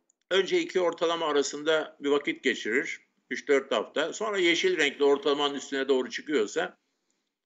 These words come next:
o zaman, e, tekrar üç binlerin üzerine doğru yol alırken dolar da herhalde on beş on altı maz-, oralarda bir yerde stabilize olursa on altı, on altı buçuk neyse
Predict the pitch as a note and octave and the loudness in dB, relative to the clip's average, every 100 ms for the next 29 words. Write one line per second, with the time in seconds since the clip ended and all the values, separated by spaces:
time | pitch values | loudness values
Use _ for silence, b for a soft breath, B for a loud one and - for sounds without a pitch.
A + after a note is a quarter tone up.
0 | _ - G3 C3 D3+ F3+ D#3+ C3+ B2 - | _ -6 -2 0 2 2 4 4 2 2
1 | - - C#3 - D3+ D3 C#3+ D3 C#3+ C#3 | 0 2 0 0 -6 -8 -4 0 2 2
2 | B2 C#3 C3+ C3 C3 C3 B2+ C#3 C#3 G#2+ | 2 2 2 0 2 2 4 2 2 0
3 | A2 - D3+ D3 D3 D3+ C3+ C3 C3+ C3+ | -2 0 -2 0 2 4 4 2 2 2
4 | A#2+ B2 C3 C3 B2 C3 C3 B2 A#2 B2 | 0 -2 -4 -2 -4 -2 -2 -2 -2 -6
5 | A2+ - C3+ C3 B2+ A#2 A#2+ B2+ B2 A#2 | -6 -4 -2 2 0 0 -2 2 0 0
6 | A2+ - C3 A#2+ A#2 A#2 C3+ F3+ - F#2 | -8 -4 -4 -4 -8 -6 -4 -4 -4 -6
7 | - b b C#3 C#3 C3 B2 C3+ C3 A#2+ | -8 b b -2 2 2 2 -2 -2 -2
8 | A2+ A#2 A2+ B2 B2 C3+ B2+ B2+ E3 - | -4 -8 -8 -10 -2 0 0 0 -2 -4